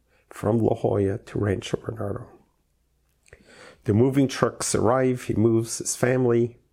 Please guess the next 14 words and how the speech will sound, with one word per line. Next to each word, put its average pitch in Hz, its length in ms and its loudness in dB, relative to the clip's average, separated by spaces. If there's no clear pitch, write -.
they 101 80 0
come, 120 400 0
they 110 100 0
join 104 300 0
our 98 80 0
congregation. 123 960 0
And 107 800 -2
Oscar 135 480 0
always 123 380 2
enjoyed 113 440 2
sitting 120 640 0
in 110 100 2
the 95 100 0
front - 560 -2